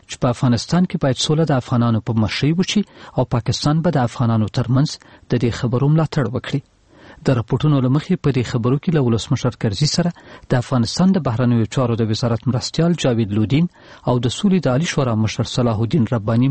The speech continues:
ملګري وو. له ولسمشر زرداري سره د پاکستان د بهرنیو چارو وزیره حنا رباني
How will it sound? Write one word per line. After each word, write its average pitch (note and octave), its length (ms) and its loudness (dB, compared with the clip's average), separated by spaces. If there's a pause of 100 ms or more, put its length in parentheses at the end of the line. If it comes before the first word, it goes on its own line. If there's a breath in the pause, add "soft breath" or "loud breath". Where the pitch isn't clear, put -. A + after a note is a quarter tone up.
ملګري C#3 360 0
وو. A2+ 120 -6 (600 loud breath)
له B2 100 4
ولسمشر C3 540 0
زرداري C3 400 0
سره F#3+ 240 0
د F3 140 0
پاکستان C#3 380 0
د A#2 120 -2
بهرنیو C3+ 400 2 (100)
چارو C3+ 240 0
وزیره C3+ 320 0 (400 loud breath)
حنا C#3+ 240 2
رباني A#2 360 0